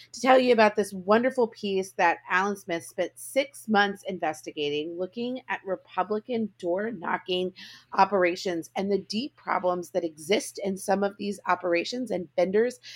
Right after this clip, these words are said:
that have real problems, including an example he gave, uh, about a door knocker who indicated they had knocked on several doors, but were actually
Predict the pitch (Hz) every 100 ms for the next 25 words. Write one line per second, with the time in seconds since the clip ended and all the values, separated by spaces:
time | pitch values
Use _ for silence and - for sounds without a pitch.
0 | - _ 220 220 190 202 214 202 208 214
1 | 190 - 214 196 - 247 240 220 196 190
2 | 180 202 202 202 185 - 202 185 185 185
3 | 220 - - - - 208 185 180 170 208
4 | 190 185 185 180 196 190 190 202 214 226
5 | 285 247 214 190 190 190 196 190 196 202
6 | 190 190 190 175 175 190 190 185 196 220
7 | 254 262 - 185 196 202 - 277 277